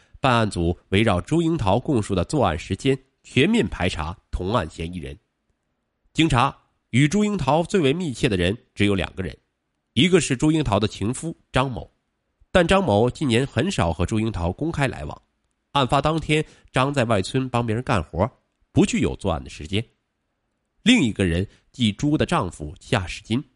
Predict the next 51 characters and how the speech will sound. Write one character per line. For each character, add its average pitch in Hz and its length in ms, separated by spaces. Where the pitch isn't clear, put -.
虽 240 200
然 185 160
朱 190 140
英 190 120
桃、 117 240
夏 113 220
世 - 100
金 123 220
多 175 160
次 139 140
供 117 180
述 85 240
当 110 160
天 110 140
活 95 180
动 101 120
时 101 140
间 113 200
顺 113 240
序 90 180
为 78 240
吃 - 180
过 151 120
早 82 240
饭， - 240
大 101 120
约 95 140
七 - 160
八 151 140
点 - 200
钟， 113 200
朱 220 140
英 214 120
桃 147 180
安 147 180
排 139 140
丈 135 220
夫 101 140
夏 107 240
世 101 140
金 139 260
上 117 240
街 131 140
买 92 160
农 80 160
药， 139 180
让 104 120
两 80 180
个 85 100
孩 87 240
子 101 180